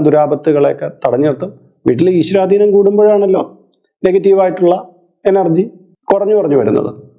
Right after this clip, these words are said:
നമ്മൾ പലപ്പോഴും വീട്ടിൽ പൂജാമുറിയൊക്കെ വെച്ച് വിളക്ക് തെളിയിച്ചിട്ടും വലിയ മാറ്റങ്ങളൊന്നും ഉണ്ടാകുന്നില്ല. കാര്യം എന്താണ്?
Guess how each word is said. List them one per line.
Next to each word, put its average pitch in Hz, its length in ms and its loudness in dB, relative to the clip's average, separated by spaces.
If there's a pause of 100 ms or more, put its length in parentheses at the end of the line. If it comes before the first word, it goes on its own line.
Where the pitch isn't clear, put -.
(520)
നമ്മൾ 147 180 0 (160)
പലപ്പോഴും 202 440 0
വീട്ടിൽ 190 240 2 (260)
പൂജാമുറിയൊക്കെ 185 500 2
വെച്ച് 196 160 0
വിളക്ക് 175 300 0
തെളിയിച്ചിട്ടും 185 500 0 (800)
വലിയ 190 240 0
മാറ്റങ്ങളൊന്നും 214 720 0
ഉണ്ടാകുന്നില്ല. 190 540 2
കാര്യം 185 240 2
എന്താണ്? 180 240 -2